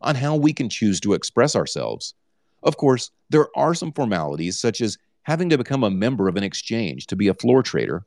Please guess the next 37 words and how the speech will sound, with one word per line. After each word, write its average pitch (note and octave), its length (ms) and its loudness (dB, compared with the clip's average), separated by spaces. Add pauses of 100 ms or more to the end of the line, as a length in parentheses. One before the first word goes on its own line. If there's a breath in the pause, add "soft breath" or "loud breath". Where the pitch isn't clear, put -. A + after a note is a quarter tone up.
(120)
or B2 260 6 (300 soft breath)
meeting E3 400 2
the G#2+ 100 2
minimum A2+ 440 0
financial G2+ 500 0
requirements F2 580 -2
to - 160 -4
open F#2+ 220 2
a D#2+ 40 -4
brokerage F2 520 -2
account C2 420 -14
if E2+ 180 -4
you're F2+ 140 6
an F2 100 4
off-floor D#2 520 2
trader. G1+ 380 -4 (440)
But C#3+ 160 4
otherwise, F2 680 0 (340)
once D#3+ 280 -2
you're A3 100 -4
in G#3+ 40 -4
a G#3 60 -2
position F#2 400 -6
to F2+ 40 -6
start A#2+ 280 -2
trading, E2 440 -4 (340)
the C3 100 -4
possibilities A#2+ 760 2
that A#2 100 0
exist E2 600 -4
for F2+ 100 -4
how G2+ 300 -4
you B2+ 160 0
go G#2+ 180 4
about A#2 300 2
doing B2 260 0
it C#2+ 160 -14